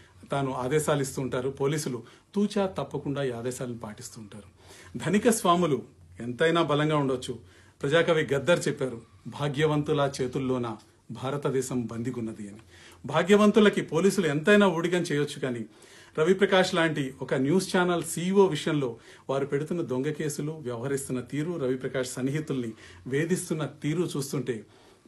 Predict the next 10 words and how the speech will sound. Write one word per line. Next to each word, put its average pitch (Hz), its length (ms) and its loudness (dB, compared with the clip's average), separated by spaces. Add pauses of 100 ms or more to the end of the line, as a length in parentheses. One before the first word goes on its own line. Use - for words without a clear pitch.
పోలీసు 180 340 2
వ్యవస్థ 143 520 -4
ఇంతగా 170 400 -2
దిగజారాల్సిన 156 880 0 (520)
అవసరం 156 440 -2
ఉందా 139 300 -2
అన్న 123 300 -4 (180)
సందేహం 147 420 0
కలుగుతుంది. 107 520 -10 (340)
ఈరోజు 202 360 4